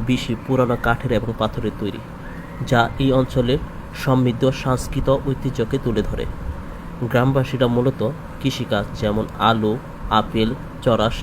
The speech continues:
ইত্যাদি চাষ করে জীবিকা নির্বাহ করে। এই গ্রামে গ্রামবাসীরা তাদের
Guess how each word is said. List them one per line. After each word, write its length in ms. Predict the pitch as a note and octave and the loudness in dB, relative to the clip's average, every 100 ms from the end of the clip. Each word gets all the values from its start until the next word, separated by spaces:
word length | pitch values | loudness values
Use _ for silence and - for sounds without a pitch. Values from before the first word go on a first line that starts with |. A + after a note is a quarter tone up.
| - | -4
ইত্যাদি 360 | - - B2 B2+ - | -2 2 2 0 0
চাষ 180 | A2+ G#2+ | -2 -2
করে 200 | - C3+ C#3+ | -2 0 0
জীবিকা 280 | C3+ A2+ B2+ | -2 -2 0
নির্বাহ 320 | A#2+ A#2+ A2+ A#2 - | 0 2 2 0 -2
করে। 160 | - - - - - - - - - - - - - - - - - - - - - - - - - - - - - - | -6 -8 -12 -14 -14 -14 -14 -12 -12 -12 -12 -12 -12 -12 -10 -10 -10 -10 -10 -10 -10 -10 -12 -10 -6 -4 -4 -4 -6 2
এই 120 | D#3 C#3 | 4 6
গ্রামে 280 | C#3 C3+ C3+ B2 | 6 6 6 4
গ্রামবাসীরা 600 | C3 B2+ C3 C3 C3+ A#2+ G#2 - - - - | 2 4 4 2 2 2 0 -2 -10 -10 0
তাদের 240 | B2+ C3+ | 2 2